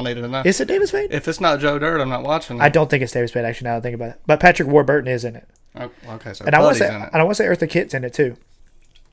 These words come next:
Speaker 2: But, uh, it's pretty good. There's a sequel movie too, but, and there's Kronk's New Groove, which was a spin-off movie.
Speaker 1: I did see that. Or I, I didn't see it,
Speaker 2: It was
Speaker 1: but,
Speaker 2: on Netflix
Speaker 1: yeah.
Speaker 2: for a while. It's okay.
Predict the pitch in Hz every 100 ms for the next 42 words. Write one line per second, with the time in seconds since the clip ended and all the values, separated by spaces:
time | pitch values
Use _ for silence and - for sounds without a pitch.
0 | - 180 147 131 - 151 123 110 - -
1 | - - - - 202 247 269 135 143 160
2 | 165 160 147 - 185 147 147 135 123 131
3 | 123 131 156 156 143 - 160 - - 135
4 | 123 117 117 - 147 131 123 - 131 123
5 | 127 123 156 175 - 143 120 113 113 139
6 | 135 127 _ _ - 127 120 - 139 131
7 | 117 - - 131 110 160 170 165 139 135
8 | 131 113 123 117 113 110 - - 254 -
9 | 120 113 110